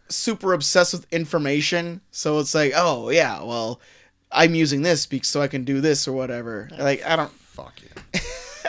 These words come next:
Speaker 2: Um,
Speaker 1: I get it. You don't fucking like it.
Speaker 2: I don't
Speaker 1: Don't
Speaker 2: like the
Speaker 1: talk
Speaker 2: Mer-,
Speaker 1: down to
Speaker 2: I don't
Speaker 1: me.
Speaker 2: like, I'm not talking down to you. I'm talking down about the Merovingian. I don't like it.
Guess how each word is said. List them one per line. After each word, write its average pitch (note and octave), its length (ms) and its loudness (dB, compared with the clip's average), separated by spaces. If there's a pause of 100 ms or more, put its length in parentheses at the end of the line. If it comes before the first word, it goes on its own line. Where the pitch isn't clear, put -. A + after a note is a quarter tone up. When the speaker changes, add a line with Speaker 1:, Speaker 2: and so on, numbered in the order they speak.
(340)
Speaker 2:
Um, C#3+ 480 4 (100)
Speaker 1:
I G4 120 8
get F4+ 240 6
it. E4+ 60 6
You D#4 100 6
don't D#4+ 160 4
fucking C4+ 340 4
like F3 340 6
it. C3 200 -2 (580)
Speaker 2:
I A#3+ 140 10
don't F#4 100 10
Speaker 1:
Don't E4 80 4
Speaker 2:
like C#4 140 12
the C4+ 80 12
Speaker 1:
talk G#3+ 140 10
Speaker 2:
Mer-, G#3+ 120 8
Speaker 1:
down G#3+ 300 10
to G3+ 80 8
Speaker 2:
I A#3 40 10
don't G3 200 8
Speaker 1:
me. D#3+ 60 6
Speaker 2:
like, G3+ 260 8
I'm D#4+ 160 10
not G4+ 200 8
talking C4 300 6
down G#3 320 8
to G3 60 6
you. F#3+ 260 8
I'm F3 80 2
talking B3 300 4
down F#3+ 240 8
about F3 160 6
the E3+ 80 0
Merovingian. D3 520 2
I C#3+ 80 6
don't F#3 180 4
like E3+ 220 2
it. D3 120 2